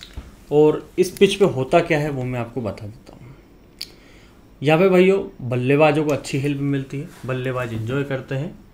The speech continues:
अच्छा run बनता है यहाँ पे First इनिंग में भी, second इनिंग में भी। लेकिन बात की जाए अब spinner वर्सेस fast bowlers की, तो यहाँ पे fast bowlers को help है। लेकिन आपकी जानकारी के लिए एक बात बता दूं कि यहाँ पे spinners को help मिलने वाली है आज।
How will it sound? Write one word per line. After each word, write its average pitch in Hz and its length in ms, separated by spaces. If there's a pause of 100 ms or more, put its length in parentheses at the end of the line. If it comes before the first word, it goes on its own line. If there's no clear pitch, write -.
अच्छा 180 280
run 156 240
बनता 127 320
है 139 100
यहाँ 135 200
पे 175 60 (640)
First 147 220
इनिंग 160 220
में 160 140
भी, 185 60
second 117 360
इनिंग 107 260
में 104 140
भी। 107 100 (680)
लेकिन 135 440 (1120)
बात 175 300
की 185 80
जाए 175 180
अब 175 260
spinner 165 360
वर्सेस 165 300
fast 131 320
bowlers 120 360
की, 110 200 (200)
तो 139 60
यहाँ 139 180
पे 165 140
fast 165 560
bowlers 139 380
को 170 120
help 127 300
है। - 80 (1080)
लेकिन 151 460 (680)
आपकी 156 300
जानकारी 151 520
के 180 120
लिए 180 120
एक 160 160
बात 156 140
बता 151 260
दूं 156 160
कि 165 80
यहाँ 139 260
पे 147 240
spinners 170 460
को 175 100
help 156 220
मिलने 147 320
वाली 123 260
है 117 80
आज। 101 180